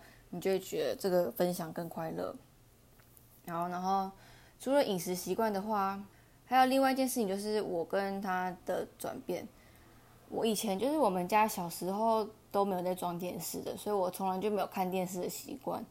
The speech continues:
然后可能也是因为这样，我就是都会很平常，就是都会固定会看书，然后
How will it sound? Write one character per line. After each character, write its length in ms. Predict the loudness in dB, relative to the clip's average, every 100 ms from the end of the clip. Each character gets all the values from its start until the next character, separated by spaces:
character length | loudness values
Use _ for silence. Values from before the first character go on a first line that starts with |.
| -18 -20 -20 -10
然 140 | 2 4
后 80 |
可 140 | 4 2
能 100 | 2
也 100 | 0
是 140 | 0
因 80 | 0
为 160 | 2 2
这 80 |
样， 180 | 2 0
我 120 | -4
就 180 | -4 -4
是 260 | -2 -2 0
都 140 | 0
会 380 | 2 2 0 -2 -10 -20 -10
很 160 | -8
平 180 | -6 -4
常， 220 | -4 -4
就 80 | -4
是 60 | -2
都 100 | 0
会 80 |
固 180 | 0 0
定 140 | -2 -2
会 80 |
看 240 | -4 -6 -8
书， 320 | -10 -10 -12
然 80 | -12
后 260 | -6 -4